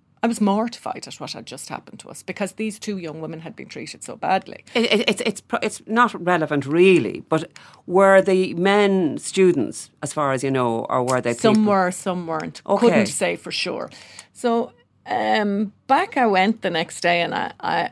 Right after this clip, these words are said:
Speaker 1: I tried to raise it internally. Um, and one of the things that happened routinely was,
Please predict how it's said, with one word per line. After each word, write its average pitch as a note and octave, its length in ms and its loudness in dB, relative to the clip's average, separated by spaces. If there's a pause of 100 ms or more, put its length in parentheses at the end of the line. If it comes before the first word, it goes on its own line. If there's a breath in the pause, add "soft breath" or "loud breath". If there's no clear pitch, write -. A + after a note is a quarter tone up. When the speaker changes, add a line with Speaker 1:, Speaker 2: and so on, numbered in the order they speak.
Speaker 1:
I E3 220 2
tried D#3+ 340 -2
to F#3 140 -6
raise F3+ 420 0
it D#3 160 -6
internally. F3 880 -2 (160)
Um, E3 340 -4 (360 loud breath)
and D#4+ 120 0
one F#4+ 140 2
of D#4+ 120 -2
the G3 100 -4
things B3 340 0
that D#3+ 120 -4
happened - 600 -6
routinely F#3 580 -2
was, D#3+ 320 -8